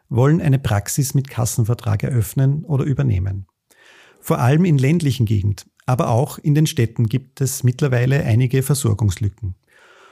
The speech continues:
Und auch das relativ neue Modell der Primärversorgungseinheiten,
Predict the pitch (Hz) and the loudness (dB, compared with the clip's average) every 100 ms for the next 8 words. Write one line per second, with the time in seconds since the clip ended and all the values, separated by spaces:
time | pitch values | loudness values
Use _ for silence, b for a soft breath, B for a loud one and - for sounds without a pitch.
0 | b - 165 127 151 - 160 - 135 135 | b -2 0 2 0 0 0 2 2 2
1 | 131 120 104 135 156 151 135 139 135 123 | 0 0 2 2 2 2 2 0 0 0
2 | 131 120 107 123 160 - 147 160 160 165 | 2 2 2 0 0 0 0 0 0 0
3 | 151 143 156 - 180 165 | 2 2 0 0 0 0